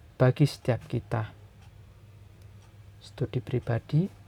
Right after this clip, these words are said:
apa yang bisa kita pelajari sewaktu membaca silsilah keturunan Raja Saul ini?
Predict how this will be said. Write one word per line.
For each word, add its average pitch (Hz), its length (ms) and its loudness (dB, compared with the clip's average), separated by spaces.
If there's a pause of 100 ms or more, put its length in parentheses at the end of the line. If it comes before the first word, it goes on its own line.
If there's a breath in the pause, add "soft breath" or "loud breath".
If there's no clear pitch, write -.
(840)
apa 165 320 4
yang 175 80 6
bisa 143 240 4
kita 131 240 4
pelajari 127 640 6
sewaktu 123 400 2
membaca 117 560 4
silsilah 123 560 2
keturunan 120 640 2
Raja 123 400 2
Saul 117 400 0
ini? 123 320 0